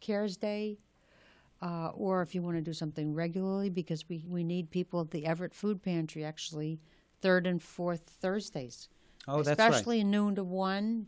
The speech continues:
Speaker 1: but it goes, uh, actually till five. The whole time is noon to five. City Hall in Everett. And we really need people to help unload trucks and help with other aspects of the Everett Pantry.
Speaker 2: Hope some of these high
Speaker 1: Third
Speaker 2: school
Speaker 1: and
Speaker 2: kids getting out of
Speaker 1: fourth.
Speaker 2: school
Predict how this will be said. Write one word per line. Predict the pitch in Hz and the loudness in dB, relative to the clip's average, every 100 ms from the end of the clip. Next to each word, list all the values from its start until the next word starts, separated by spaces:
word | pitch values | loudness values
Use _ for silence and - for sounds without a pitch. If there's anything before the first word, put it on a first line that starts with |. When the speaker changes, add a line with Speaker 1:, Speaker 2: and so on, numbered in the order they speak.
| - | -8
Speaker 1:
but | 170 151 | -6 -4
it | |
goes, | 156 170 165 - | 0 0 0 -2
uh, | 160 156 156 | -2 -2 -2
actually | 151 156 165 | -4 -4 -6
till | 156 170 | -6 -6
five. | 151 - 143 151 160 156 | -8 -6 -4 -2 -4 -4
The | 151 | -6
whole | 147 160 | -4 -4
time | 156 147 151 | -2 -2 -2
is | 139 | -2
noon | 151 151 | 0 -2
to | 131 | -4
five. | - 143 143 - - _ | -8 -4 -4 -6 -16 _
City | - - 202 202 | -4 0 2 2
Hall | 202 196 | 2 2
in | 170 | 0
Everett. | 165 170 185 - - - - _ | 0 -2 -4 -4 -16 -20 -20 _
And | 175 175 180 | -2 0 2
we | 185 | 2
really | 175 180 190 | 2 0 0
need | 185 165 | 0 -2
people | 185 165 | -4 -4
to | 165 | -4
help | 170 170 | -4 -4
unload | 165 165 156 147 | -2 -2 -2 -4
trucks | - 196 196 - - | -4 -4 -4 -10 -8
and | 165 | -8
help | 165 165 165 | -8 -8 -10
with | 151 | -8
other | 156 165 165 | -6 -4 -2
aspects | 156 156 - 156 - | -2 -4 -6 -10 -8
of | 156 | -8
the | 156 156 | -6 -6
Everett | 156 - | -6 -8
Pantry. | 151 147 - 143 | -6 -6 -8 -8
Speaker 2:
Hope | 147 - | -8 -8
some | - 131 | -6 -4
of | 117 | -2
these | 110 | 0
high | |
Speaker 1:
Third | 190 185 | 2 2
Speaker 2:
school | 185 185 | 2 0
Speaker 1:
and | 185 | 0
Speaker 2:
kids | 127 - | -2 -2
getting | 113 110 | -4 -2
out | 170 | -2
of | |
Speaker 1:
fourth. | 170 | -2
Speaker 2:
school | - - 147 151 147 139 | -4 -4 -2 -2 -4 -8